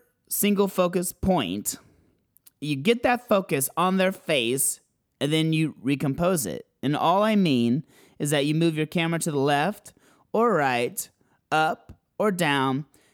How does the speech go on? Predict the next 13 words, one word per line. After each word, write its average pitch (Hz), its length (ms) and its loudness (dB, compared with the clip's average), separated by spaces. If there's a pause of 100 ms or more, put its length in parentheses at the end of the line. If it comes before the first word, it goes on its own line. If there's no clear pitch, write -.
(120)
as 170 240 -2
to - 140 -8
create 175 640 0 (540)
a 151 80 0
nice, 170 560 0
comfortable 180 640 -2
amount 147 480 0
of 151 120 -6
space 139 640 -2
around 120 400 -2
the 127 80 -8
person. 101 640 -8 (840)
So 175 500 2